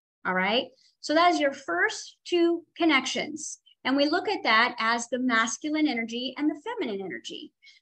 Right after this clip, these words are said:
The, the one that's real, I'm really on the ground, I'm, I'm real, I exist, I've got hands.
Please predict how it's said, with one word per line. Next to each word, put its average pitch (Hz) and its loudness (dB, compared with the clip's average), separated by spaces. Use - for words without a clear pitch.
The, 226 -2
the 220 -2
one 240 0
that's 247 -2
real, 240 0
I'm 208 -4
really 285 0
on 269 2
the 254 -4
ground, 220 -2
I'm, 208 -4
I'm 180 -4
real, 269 0
I 202 0
exist, 196 -6
I've 160 -12
got 185 -4
hands. 320 -4